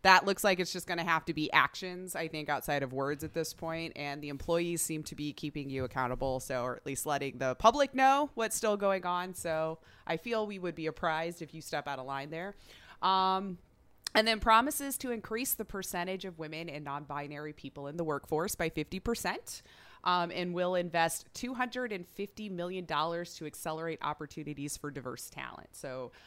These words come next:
um, a promise to diversify and have more voices heard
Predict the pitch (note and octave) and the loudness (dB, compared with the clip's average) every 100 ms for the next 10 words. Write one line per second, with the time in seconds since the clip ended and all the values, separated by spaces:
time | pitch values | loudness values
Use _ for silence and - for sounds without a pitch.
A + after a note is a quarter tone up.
0 | - - E3 D3+ C#3 - D#3 - D#3+ E3 | -20 -6 0 2 2 0 -2 2 0 0
1 | D#3 - D3+ C#3+ C3+ D3 - D3 C#3+ C#3+ | -2 -4 -4 -4 -2 -2 -2 0 2 4
2 | D3 C#3 B2 C#3+ D3 D3+ E3 E3 D#3+ E3 | 4 2 0 2 2 2 -2 2 4 2
3 | D#3+ F3 F3 F3+ - F#3+ F#3+ G3 G#3 G#3 | 2 0 0 0 0 2 2 2 0 0